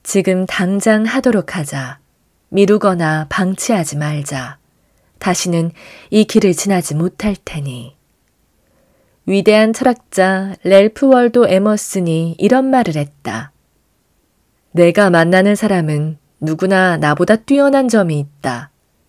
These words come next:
그 점을 통해 나는 그 사람을 더 잘 알게 된다." 만약 에머슨도 그랬다면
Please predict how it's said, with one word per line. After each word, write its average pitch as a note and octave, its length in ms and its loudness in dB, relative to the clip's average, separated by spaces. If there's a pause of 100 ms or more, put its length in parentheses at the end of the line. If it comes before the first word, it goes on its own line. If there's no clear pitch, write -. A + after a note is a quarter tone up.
(180)
그 - 100 -2
점을 G3 300 4
통해 D#3+ 420 -4 (360)
나는 D#3+ 520 0
그 - 120 -4
사람을 E3 520 2
더 E3+ 240 -2
잘 D#3+ 280 -4
알게 E3+ 380 -2
된다." B2 560 -8 (1300)
만약 F3 380 0 (140)
에머슨도 A3+ 720 2
그랬다면 E3+ 800 -4